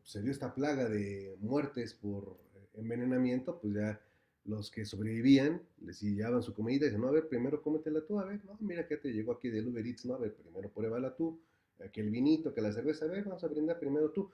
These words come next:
Ah, bueno, pues de hecho de ahí viene la palabra salud, ¿eh? El hecho de, de brindar, eh, eh, salud, si te deseo salud porque sé que me puedes envenenar, eh, des-, te deseo salud,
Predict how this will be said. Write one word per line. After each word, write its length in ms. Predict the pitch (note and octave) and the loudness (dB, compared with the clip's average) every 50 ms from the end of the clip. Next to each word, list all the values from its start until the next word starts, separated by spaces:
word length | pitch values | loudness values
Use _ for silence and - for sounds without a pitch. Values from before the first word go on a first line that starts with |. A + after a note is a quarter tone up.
| - _ _ | -16 _ _
Ah, 80 | - E3 | -14 -4
bueno, 240 | E3+ E3+ E3+ D#3+ B2+ | -2 2 2 2 2
pues 140 | G#2+ G2 | 0 -2
de 120 | F#2+ F#2+ A#2 | -2 -2 -2
hecho 200 | B2 - - D#3 | -2 0 0 2
de 80 | C3+ | 2
ahí 60 | G#2+ G2 | 2 2
viene 260 | G#2 G#2 G2+ G2 F#2 | 2 2 2 0 -2
la 140 | F#2 F2 - | -6 -8 -10
palabra 340 | F2+ F2+ F#2+ F#2+ F#2+ F#2+ | -10 -10 -8 -8 -8 -10
salud, 340 | - - F2+ F2 A2 C#3+ D3+ C#3+ - _ _ _ _ _ _ | -10 -12 -8 -2 -2 -2 -2 -4 -10 _ _ _ _ _ _
¿eh? 180 | - G#2 B2+ - _ _ _ _ _ _ _ | -12 -12 -12 -12 _ _ _ _ _ _ _
El 200 | F2+ F#2 F#2 F#2+ | -12 -8 -6 -4
hecho 260 | G#2 G#2+ - B2 A#2+ | -4 -4 -4 -4 -4
de, 160 | A2+ G#2+ G2+ | -2 -2 -2
de 140 | G2 F#2+ G2 | -2 -4 -10
brindar, 520 | F2+ F#2 F#2 F#2+ F#2+ G#2 A#2 C3+ D3 D#3+ D#3+ | -12 -14 -14 -12 -10 -8 -6 -6 -6 -8 -10
eh, 200 | - - A#2+ A#2 - - _ G#2+ _ _ _ _ _ _ _ _ _ _ _ _ _ - | -14 -14 -20 -20 -20 -20 _ _ _ _ _ _ _ _ _ _ _ _ _ _ _ -20
eh, 220 | - - - - _ _ _ _ _ _ _ _ _ _ | -20 -20 -20 -20 _ _ _ _ _ _ _ _ _ _
salud, 460 | - - - - B2+ D3+ E3 D#3 B2+ | -16 -12 -8 2 4 6 6 6 6
si 80 | A#2 A2 | 4 -2
te 100 | G#2 G#2+ G#2+ | -2 -2 -2
deseo 180 | G#2 A#2 C#3 | -2 -2 -4
salud 280 | C#3 C3+ B2+ C#3+ E3+ E3 | -2 0 2 2 2 0
porque 200 | E3 - - G2 | -2 -6 -8 -10
sé 120 | G2+ A2 | -12 -8
que 140 | - A2 G#2 | -4 -2 -2
me 160 | G2 F#2+ G2 G2 | -2 -2 -6 -8
puedes 280 | - A#2+ A#2 G#2+ G#2+ | -4 -4 -4 -4 -4
envenenar, 500 | G2 G2 G2+ G2 G#3+ C4 D4 D4+ - - - _ _ _ _ _ - _ _ - - A2 | -6 -6 -4 -4 -2 -2 -2 -4 -4 -8 -12 _ _ _ _ _ -20 _ _ -20 -16 -12
eh, 60 | A2 G#2+ G#2+ A2 | -10 -8 -8 -6
des-, 400 | G#2+ B2 A#2 - B2 A2 - - | -6 -6 -6 -6 -8 -10 -12 -8
te 100 | - A#2+ | -4 0
deseo 300 | A#2+ B2 A2+ A2 D3+ D#3 | 0 0 0 2 0 0
salud, 460 | D3+ C3 B2+ C#3 D#3+ E3+ D3 - - | 0 2 2 2 6 6 6 4 4